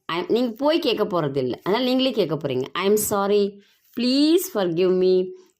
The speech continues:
thank you, I love you, I forgives myself"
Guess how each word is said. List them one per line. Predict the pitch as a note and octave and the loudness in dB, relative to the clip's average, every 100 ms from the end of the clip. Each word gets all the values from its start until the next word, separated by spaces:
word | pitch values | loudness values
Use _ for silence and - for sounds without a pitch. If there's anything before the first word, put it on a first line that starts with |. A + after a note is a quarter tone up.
| - | -4
thank | G#3+ A#3 B3 - | -2 0 -2 -2
you, | C4+ C4+ C4+ B3+ - | 0 0 0 -2 -6
I | - F3+ | -4 0
love | F#3+ F#3+ | 0 0
you, | G3 G#3+ A#3 A#3 A3 - | -2 0 0 0 -2 -4
I | E3+ E3 | -6 -2
forgives | F#3 E3+ G3 G#3+ | -2 2 4 4
myself" | G#3+ G3 G3 F#3+ G3 F#3+ | 2 0 0 0 0 0